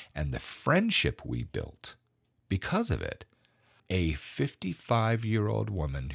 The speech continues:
who had never bought a comic and never read a comic book in her life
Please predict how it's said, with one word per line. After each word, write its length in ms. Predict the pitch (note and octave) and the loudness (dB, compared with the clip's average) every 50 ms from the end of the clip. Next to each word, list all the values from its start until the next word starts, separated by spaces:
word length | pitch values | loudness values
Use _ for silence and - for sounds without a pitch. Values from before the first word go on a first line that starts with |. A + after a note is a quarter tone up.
| - - | -4 -2
who 200 | - D#2+ C#2 C2 | -2 -2 -2 -2
had 480 | - - C#2+ C2 - G#1+ - A1+ - - - - - - - - _ _ | -4 -6 -6 -4 -4 -4 -6 -6 -8 -12 -18 -20 -20 -20 -20 -20 _ _
never 500 | - C3+ C#2 D2 D#2 F2 A2+ C3 F3+ F3 | -6 -4 0 2 4 4 4 4 4 2
bought 320 | D3 B2 C#3 C3 C3 C#3 C#3+ | 2 4 4 4 4 2 2
a 40 | |
comic 520 | C3+ - - - C#3 C3 C3+ C#3+ C#3+ - - | -2 -4 -2 0 0 2 2 0 -2 0 0
and 120 | F2+ F2 | 0 2
never 260 | F2 F#2 G2 G#2 F#2+ | 2 2 2 2 0
read 280 | F2 E2 D#2+ D#2 F2 A2 | 0 0 2 2 2 2
a 60 | C#3 | 2
comic 400 | C3 - - - E2 D#2 C#2+ - | -2 -2 -4 -2 -2 -2 -4 -4
book 240 | - B1+ B1+ - - - - | -8 -8 -8 -10 -12 -4 0
in 180 | F#2+ A2+ C3 | 2 2 2
her 260 | C#3+ A#2 - D3+ D3+ | 2 0 0 -2 0
life 600 | D3 C#3+ C#3 C#3+ - G#2+ G2 A2+ - - - - | 0 0 0 0 0 0 0 0 -4 -8 -12 -16